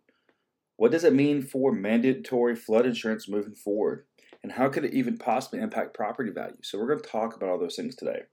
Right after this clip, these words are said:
So first of all, let's talk about what assistance exactly was approved or was requested by the governor. Well, what was approved was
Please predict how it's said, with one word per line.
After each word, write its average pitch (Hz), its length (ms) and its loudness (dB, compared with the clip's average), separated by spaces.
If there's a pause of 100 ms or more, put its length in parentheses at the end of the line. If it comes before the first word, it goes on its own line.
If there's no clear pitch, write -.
(1600)
So - 160 0
first 202 260 2
of 104 80 -6
all, 90 300 -2 (260)
let's - 160 2
talk 156 400 4
about 110 440 2
what 147 200 4
assistance 160 480 -2
exactly 117 400 0
was 113 140 0
approved 139 540 2
or 117 100 4
was 120 140 4
requested 110 580 2
by 107 100 2
the 98 120 -2
governor. - 500 -4 (960)
Well, 120 340 6 (300)
what 160 180 12
was 202 120 8
approved 139 560 6
was 98 380 0